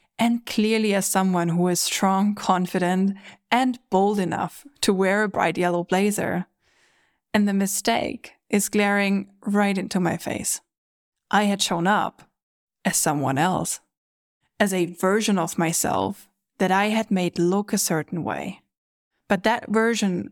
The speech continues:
was never going to rock that interview because she wasn't herself. She didn't feel like herself.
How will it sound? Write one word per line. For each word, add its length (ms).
was 300
never 480
going 360
to 140
rock 380
that 200
interview 540
because 500
she 280
wasn't 360
herself. 680
She 180
didn't 240
feel 480
like 280
herself. 680